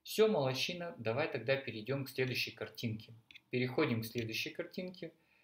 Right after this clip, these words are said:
Э, здесь у нас идет, э, лебедь и очки. То же самое показываем, потом закрываем, спрашиваем, про что там было. Он отвечает: "Это лебедь и очки, два плюс восемь".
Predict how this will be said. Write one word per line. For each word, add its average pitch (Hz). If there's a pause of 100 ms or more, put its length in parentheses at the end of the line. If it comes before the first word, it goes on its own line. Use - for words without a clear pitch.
(340)
Э, 113
здесь 123
у 127
нас 139
идет, 120 (360)
э, 107
лебедь 165
и 139
очки. -
То 135
же 131
самое 104
показываем, 120 (280)
потом 123
закрываем, 120
спрашиваем, 107
про -
что 143
там 190
было. 196 (400)
Он 143
отвечает: 110
"Это 110
лебедь 110
и 127
очки, 214
два 139
плюс -
восемь". 107